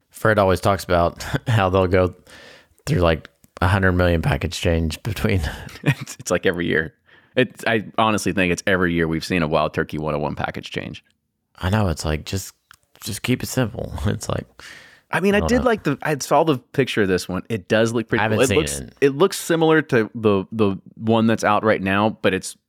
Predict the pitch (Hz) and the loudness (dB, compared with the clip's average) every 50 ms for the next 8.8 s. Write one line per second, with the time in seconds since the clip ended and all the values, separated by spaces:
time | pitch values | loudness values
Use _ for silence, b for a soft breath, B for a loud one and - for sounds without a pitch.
0 | _ _ _ _ _ - 101 - - - 113 113 120 110 101 113 123 131 117 101 | _ _ _ _ _ -12 -12 -10 -8 -4 -2 0 0 0 2 2 2 2 4 4
1 | 107 104 78 85 107 110 101 95 69 71 113 117 120 117 120 120 b b b b | 2 2 0 -2 -2 -2 -2 -2 -2 -2 0 0 0 0 -2 -4 b b b b
2 | 123 131 120 117 110 110 117 110 104 - - - 107 104 107 101 107 110 107 104 | 2 2 4 4 4 4 2 2 0 -2 -4 -2 0 0 2 2 4 4 4 4
3 | 104 101 - _ _ - 104 92 87 90 85 - - 95 87 92 98 104 - - | 2 0 -2 _ _ -6 -4 -2 -2 -2 -2 -2 -2 0 0 2 2 0 0 2
4 | - 113 117 127 - - b b b b b b b - 95 90 85 90 87 87 | 2 2 2 2 0 -6 b b b b b b b -4 -2 0 0 0 -2 -4
5 | - - 104 101 92 101 92 - - 95 95 101 110 117 117 113 b b b b | -4 -2 0 0 2 0 0 0 0 2 2 4 4 2 2 0 b b b b
6 | b b b - 127 117 - - - - - 339 - - - - - 190 147 98 | b b b 0 2 2 2 0 0 0 0 2 2 2 2 2 2 2 2 2
7 | 85 73 62 - - 80 82 95 113 113 104 - - - - _ _ - - - | 0 0 -2 0 -2 -2 0 2 2 2 0 0 -6 -16 -18 _ _ -4 -2 0
8 | - 147 139 120 123 117 107 - 101 95 95 95 98 101 104 95 | 2 0 2 2 2 0 2 2 2 2 2 2 2 2 0 0